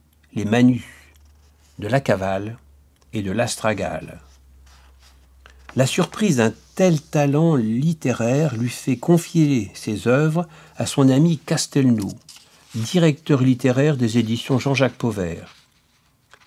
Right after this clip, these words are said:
Pour cet éditeur, c'est une révélation.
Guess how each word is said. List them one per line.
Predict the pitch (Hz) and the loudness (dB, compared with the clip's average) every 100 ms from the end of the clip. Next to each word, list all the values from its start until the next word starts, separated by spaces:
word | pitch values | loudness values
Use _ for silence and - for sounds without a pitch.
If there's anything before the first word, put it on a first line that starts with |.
| _ _ _ _ _ _ - | _ _ _ _ _ _ -4
Pour | 151 | -2
cet | - 131 | 2 2
éditeur, | 147 123 127 180 170 | 2 0 -2 -2 -2
c'est | - 123 | -2 -2
une | 113 | -2
révélation. | 107 110 107 104 95 - 78 | -2 0 0 0 -4 -12 -14